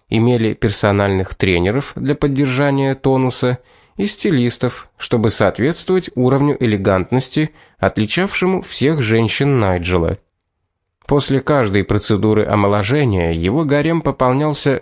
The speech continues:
по большей части именно такими женщинами. Вкус Найджела несколько менялся только к тридцати биологическим годам, и после рождения очередного поколения детей –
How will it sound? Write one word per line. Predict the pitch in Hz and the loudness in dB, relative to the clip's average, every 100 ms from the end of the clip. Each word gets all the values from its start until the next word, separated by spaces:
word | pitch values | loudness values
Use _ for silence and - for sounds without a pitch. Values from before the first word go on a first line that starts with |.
| - | 0
по | 113 | 0
большей | 127 156 - 131 | 2 0 0 -2
части | - 143 135 - | 0 -2 -2 -2
именно | 127 - 147 143 135 | -2 0 0 2 0
такими | 147 147 180 139 98 | -2 -2 0 2 2
женщинами. | 98 92 87 - 82 78 78 - _ _ | 2 0 0 0 0 0 -6 -12 _ _
Вкус | - - 185 | -8 -4 0
Найджела | 160 170 156 143 147 127 | 2 2 2 0 0 2
несколько | 135 139 - 123 120 | 2 0 0 0 2
менялся | 110 110 123 120 123 113 | 2 2 0 0 -2 0
только | 131 123 135 | 0 0 0
к | 127 | -2
тридцати | - 123 - 143 139 | -2 -2 -4 -2 -2
биологическим | 101 101 98 98 95 98 - - 104 | 2 2 2 0 0 -4 -4 0 2
годам, | 101 123 113 87 78 - _ _ _ _ | 2 2 2 2 0 -10 _ _ _ _
и | - | -4
после | 107 143 - 131 | 0 0 2 2
рождения | 120 107 107 131 123 117 | 4 2 2 2 2 2
очередного | 107 104 - 110 104 113 110 | 0 -2 0 0 2 4 2
поколения | 101 101 104 98 107 104 101 92 | 0 0 2 2 2 2 2 0
детей – | 90 - 156 143 - | -2 -2 0 0 -4